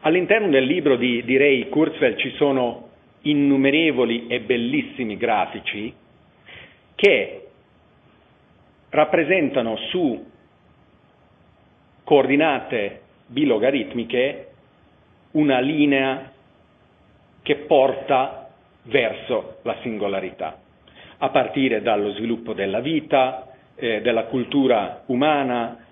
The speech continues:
eh, della rivoluzione industriale,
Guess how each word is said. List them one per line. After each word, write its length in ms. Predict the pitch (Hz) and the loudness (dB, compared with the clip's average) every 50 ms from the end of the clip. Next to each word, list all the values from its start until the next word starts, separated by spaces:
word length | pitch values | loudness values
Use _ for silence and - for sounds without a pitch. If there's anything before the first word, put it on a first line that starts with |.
| - _ _ _ | -20 _ _ _
eh, 320 | - 131 117 110 110 107 104 | -2 -2 0 0 0 -2 0
della 280 | 110 123 117 113 110 110 | 0 0 2 2 0 0
rivoluzione 600 | 110 117 107 117 113 110 113 - - 135 117 113 | 0 0 -2 -2 -4 -4 -6 -4 -4 -4 -4 -4
industriale, 960 | 107 101 98 104 - - - 156 165 147 139 127 120 117 113 123 127 113 | -6 -6 -8 -10 -10 -6 -2 0 0 2 2 0 0 0 -2 -2 -4 -8